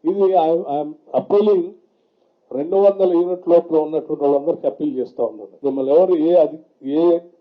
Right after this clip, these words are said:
కరెంటు సంబంధించిన అధికారి వచ్చి మిమ్మల్ని బిల్లు అడగడు, కానీ మీకు వచ్చిన బిల్లు తీసుకొని ఎంపీడీఓ ఆఫీస్ దగ్గరికి వెళ్ళి మీరు ఎంట్రీ చేయించుకోండి దయచేసి.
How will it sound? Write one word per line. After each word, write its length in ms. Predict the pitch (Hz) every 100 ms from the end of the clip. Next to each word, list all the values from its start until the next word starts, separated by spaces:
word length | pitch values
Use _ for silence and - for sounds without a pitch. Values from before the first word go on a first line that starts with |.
| -
కరెంటు 340 | 135 160 160
సంబంధించిన 440 | 160 147 143 139 139
అధికారి 380 | 127 135 143 139
వచ్చి 280 | 131 135 165 - _ - _ -
మిమ్మల్ని 260 | 123 127 -
బిల్లు 200 | 139 143
అడగడు, 380 | 123 123 135 156 - -
కానీ 180 | 190
మీకు 240 | 202 180 160
వచ్చిన 220 | 170 220
బిల్లు 240 | 180 180
తీసుకొని 320 | 160 160 151 170
ఎంపీడీఓ 320 | - 165 170
ఆఫీస్ 280 | 185 180 147
దగ్గరికి 280 | 139 -
వెళ్ళి 180 | 127 143 233 _ _ _ _ _ -
మీరు 180 | 135 131
ఎంట్రీ 260 | 135 135 156 127
చేయించుకోండి 520 | 120 - - 117 107
దయచేసి. 480 | 113 104 104 98